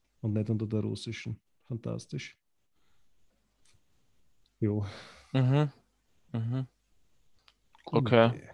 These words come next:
Speaker 1: geil.
Speaker 2: Kann ich nicht mitreden.
Speaker 1: Ja. Ja, ich meine, ich
Speaker 2: Nein.
Speaker 1: schau mir, äh, Olympische Spö-, Sommerspiele sind schon interessant, aber auch nicht alle Sportarten. Also ich glaub, Bogenschießen ist jetzt nicht so was, was mich vom Hocker reißt.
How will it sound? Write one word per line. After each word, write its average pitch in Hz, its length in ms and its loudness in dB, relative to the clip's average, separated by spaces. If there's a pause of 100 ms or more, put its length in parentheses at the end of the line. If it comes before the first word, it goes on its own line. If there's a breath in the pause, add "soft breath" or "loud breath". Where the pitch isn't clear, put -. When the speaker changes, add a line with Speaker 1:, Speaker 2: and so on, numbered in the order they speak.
(340)
Speaker 1:
geil. - 200 -12 (760 loud breath)
Speaker 2:
Kann 104 240 2
ich 107 100 4
nicht 104 160 2
mitreden. 104 440 -4 (360)
Speaker 1:
Ja. 110 280 -8 (520)
Ja, - 80 -6
ich 107 60 0
meine, 120 160 4
ich 113 40 6
Speaker 2:
Nein. 110 140 4
Speaker 1:
schau 113 60 2
mir, - 120 -4
äh, - 320 -14
Olympische 120 480 2
Spö-, 110 400 -2
Sommerspiele 113 800 0
sind 117 240 2
schon 113 340 -4
interessant, 117 920 -4
aber 110 280 -4
auch 104 100 -4
nicht 107 160 -4
alle 98 220 -6
Sportarten. 95 960 -10 (260)
Also 110 140 -6
ich 113 60 -8
glaub, 107 200 -6
Bogenschießen 117 720 -2
ist 117 80 0
jetzt 120 160 -4
nicht 104 160 -6
so 123 160 -6
was, 113 140 -4
was 117 100 -10
mich 117 160 -6
vom 120 140 -4
Hocker 113 320 -6
reißt. 123 260 -6